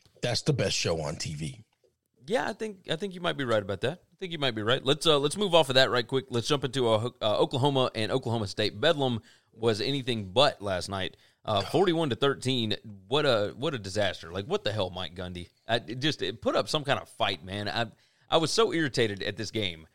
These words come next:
Speaker 2: because I expected it to be at least somewhat competitive, and it was anything but that. Uh, Spencer Rattler, seventeen out of twenty-four, three hundred one yards, four touchdowns. He was, uh,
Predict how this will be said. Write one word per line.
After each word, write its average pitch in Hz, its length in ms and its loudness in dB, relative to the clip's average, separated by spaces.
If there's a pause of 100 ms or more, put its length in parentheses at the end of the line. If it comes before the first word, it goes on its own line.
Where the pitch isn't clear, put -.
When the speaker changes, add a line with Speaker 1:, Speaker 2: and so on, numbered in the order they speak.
(240)
Speaker 2:
because 123 240 2
I 110 100 6
expected 196 480 0
it 143 120 -4
to 123 80 -4
be 117 300 -2
at 110 140 -2
least 127 300 -4
somewhat 147 360 -2
competitive, 101 720 -4 (500)
and 117 380 2
it 156 200 -2
was 120 320 2 (200)
anything 208 680 -6
but 135 240 2
that. - 340 -12
Uh, 107 180 0
Spencer 196 380 -4
Rattler, 127 480 4 (220)
seventeen 175 420 0
out 147 120 4
of 120 40 -6
twenty-four, 131 440 -4
three 123 200 -4
hundred 127 180 0
one 117 140 -4
yards, 107 320 2
four 123 240 -4
touchdowns. 98 560 -4
He 107 220 -2
was, 104 360 0 (380)
uh, 98 120 -4